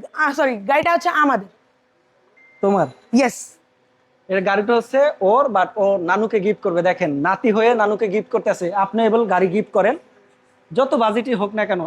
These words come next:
Speaker 2: আমাদের কাছে পাঁচ লাখ থেকে শুরু করে আপনি বিশ লাখ, পঞ্চাশ লাখ টাকার গাড়ি পাবেন। আর যদি কেউ বাইকের দামে গাড়ি কিনতে চান, এজেএম ভেহিকেল শপে আসবেন, বাইকের দামে একটা গাড়ি দেখাবো, সুন্দর নিশান লালপুরি।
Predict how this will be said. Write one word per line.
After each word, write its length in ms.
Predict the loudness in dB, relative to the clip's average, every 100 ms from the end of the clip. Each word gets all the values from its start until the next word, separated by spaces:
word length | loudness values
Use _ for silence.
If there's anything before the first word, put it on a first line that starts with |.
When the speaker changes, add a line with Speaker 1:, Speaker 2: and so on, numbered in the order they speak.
| -4
Speaker 2:
আমাদের 340 | 0 2 0
কাছে 260 | 0 -2 -2
পাঁচ 280 | 0 0 0
লাখ 160 | -2
থেকে 200 | 0 -2
শুরু 240 | 0 2 2
করে 240 | 4 4
আপনি 400 | 2 0 -6 -6 -10 -20 _
বিশ 200 | -4 -2
লাখ, 180 | -2 0
পঞ্চাশ 320 | -2 -2 -2
লাখ 120 | -2
টাকার 220 | -2 -2 0
গাড়ি 200 | 0 0
পাবেন। 320 | -2 -2 0
আর 140 | 0 2
যদি 220 | 0 0
কেউ 200 | 0 2
বাইকের 340 | 0 0 0
দামে 200 | 0 2
গাড়ি 200 | 2 0
কিনতে 240 | -2 -6 -4
চান, 260 | -4 -4 -8 _ _ _ _
এজেএম 680 | -2 0 2 2 2 0 -2
ভেহিকেল 340 | -2 -2 0 -2
শপে 260 | -2 0
আসবেন, 360 | 0 0 -2 0
বাইকের 320 | 0 0 0
দামে 140 | 0
একটা 180 | -2 -2
গাড়ি 200 | 0 0
দেখাবো, 560 | 0 0 0 2 0 0
সুন্দর 400 | -6 -4 0 0 -2 -10 _ _ _ _ _ _
নিশান 440 | -2 -2 0 -2 -4 -8
লালপুরি। 580 | -2 0 0 -2 -4 -6